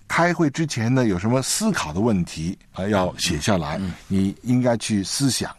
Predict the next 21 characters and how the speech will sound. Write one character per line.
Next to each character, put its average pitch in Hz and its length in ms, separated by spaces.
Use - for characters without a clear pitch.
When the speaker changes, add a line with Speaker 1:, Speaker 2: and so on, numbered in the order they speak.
Speaker 1:
的。 107 160
那 160 140
一 196 120
般 180 420
的 147 260
议 160 300
程 92 360
呢， 120 140
就 98 240
分 120 220
成 107 180
两 95 220
部 110 140
分， 98 260
就 104 100
是 95 360
常 104 380
务 147 160
的 101 100
项 95 300
目， 101 200